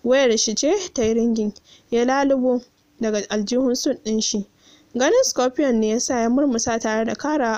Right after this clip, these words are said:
a kunni. "Kai dai ɗan iska ne, Smart. Irin wannan babban kyauta shi ne ba kira balle godiya?" Abin da ya fara ce mishi kenan. "Sorry friend, I was confused ne wallahi."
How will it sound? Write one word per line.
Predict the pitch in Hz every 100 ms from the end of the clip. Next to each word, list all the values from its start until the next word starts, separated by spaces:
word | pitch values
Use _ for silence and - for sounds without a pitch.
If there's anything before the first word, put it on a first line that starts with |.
| 220
a |
kunni. | 214 214 208 208 202 _ _ - _ _ _ _ - _ _ _ _ - _ _ _ _ _
"Kai | - 330
dai | 339 330
ɗan | 302 294
iska | 359 - 240 220
ne, | 220
Smart. | - 214 208 - - - - _
Irin | 330 381 311
wannan | 330 294 262
babban | 214 208 285
kyauta | 339 254 262 -
shi | - 302
ne | 262
ba | 285 277
kira | 320 294 262
balle | 214 214 247
godiya?" | 254 233 220 254 466 - _ _ - - _
Abin | 226 254 247
da | 220
ya |
fara | - 262 277
ce | 233 240
mishi | 214 214 -
kenan. | 214 202 208 214 _ _ -
"Sorry | - 311 359 294
friend, | - 233 233
I | 220
was | 226 240
confused | 254 240 285 320 277 226
ne | 220
wallahi." | 208 208 202 220 214 208